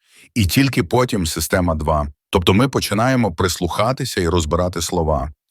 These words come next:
І якщо нам це не цікаво, наша увага може переключитися на щось інше. Наша увага обмежена. Якщо ми зосередилися на тому, щоб згадати всі міста на букву «С»,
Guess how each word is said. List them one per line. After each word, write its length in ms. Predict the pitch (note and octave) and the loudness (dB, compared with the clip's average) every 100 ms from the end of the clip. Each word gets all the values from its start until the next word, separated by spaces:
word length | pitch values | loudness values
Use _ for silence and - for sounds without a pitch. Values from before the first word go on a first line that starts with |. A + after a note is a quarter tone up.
| _ - - _ | _ -20 -20 _
І 100 | A2 | 2
якщо 360 | G#2+ G2+ - C3+ | 4 2 2 2
нам 200 | A#2+ G2 | 2 0
це 180 | - G#2 | 0 0
не 140 | G2 | 0
цікаво, 540 | - F2+ A#2 C3+ C3+ | -2 -2 0 0 0
наша 300 | F#2+ F#2 F2+ | 0 -2 0
увага 360 | F#2 F2 G2 F#2 | 0 0 0 0
може 260 | E2 E2+ E2 | -2 -2 -2
переключитися 720 | E2+ E2+ E2+ - G2+ E2+ E2+ | -2 -2 -2 -2 -4 -4 -4
на 120 | E2 | -2
щось 300 | D2+ F#2 - | -2 -2 -2
інше. 420 | E2+ C2 - - - _ _ _ - | -2 -2 -4 -10 -16 _ _ _ 0
Наша 300 | G2+ C3 A2+ | 2 4 2
увага 360 | F2+ F#2 F#2 E2+ | 2 2 2 0
обмежена. 720 | D#2 D#2+ D2 C#2+ C2 - - _ _ _ - - _ | 0 0 -2 -2 -8 -12 -18 _ _ _ -20 -20 _
Якщо 320 | F2 F2 - | 0 2 2
ми 140 | C3 A2 | 2 2
зосередилися 760 | F#2+ - G2+ A2 G2+ F#2 - | 0 0 0 2 0 0 -2
на 140 | E2+ D#2 | -4 -2
тому, 260 | G#2 G2+ | -2 -2
щоб 220 | D#2+ E2 D2 | -2 -4 -4
згадати 420 | D#2+ F2 F2+ D#2+ | 0 0 0 -2
всі 240 | - G2+ | -2 0
міста 320 | E2+ D2+ E2 | 0 -2 -2
на 100 | D#2 | -2
букву 340 | D2+ E2 D2+ D#2 | -2 -2 -2 -2
«С», 320 | F#2+ G2+ - | 0 -2 -6